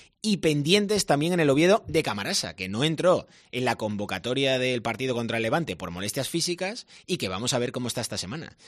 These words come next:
Pero que son dos jugadores importantes, ¿eh? Por supuesto, Lucas Aijado, el lateral titular, que está lesionado, y después lo de Alemão y Camarasa es muy importante.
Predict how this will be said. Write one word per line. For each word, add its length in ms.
Pero 200
que 80
son 120
dos 120
jugadores 340
importantes, 560
¿eh? 160
Por 160
supuesto, 340
Lucas 240
Aijado, 280
el 340
lateral 320
titular, 420
que 60
está 160
lesionado, 580
y 120
después 360
lo 100
de 80
Alemão 340
y 60
Camarasa 380
es 100
muy 220
importante. 640